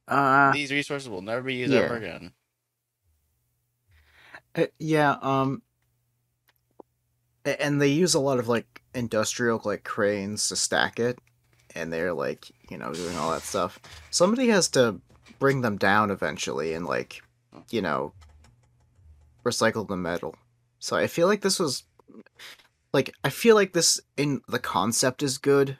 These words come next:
Speaker 1: like, building a pyramid of, um, recycled washing machines,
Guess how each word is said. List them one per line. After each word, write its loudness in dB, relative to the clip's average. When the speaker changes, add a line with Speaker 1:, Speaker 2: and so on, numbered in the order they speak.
Speaker 1:
like, -8
building 2
a -6
pyramid -2
of, -6
um, -4
recycled -2
washing -6
machines, -4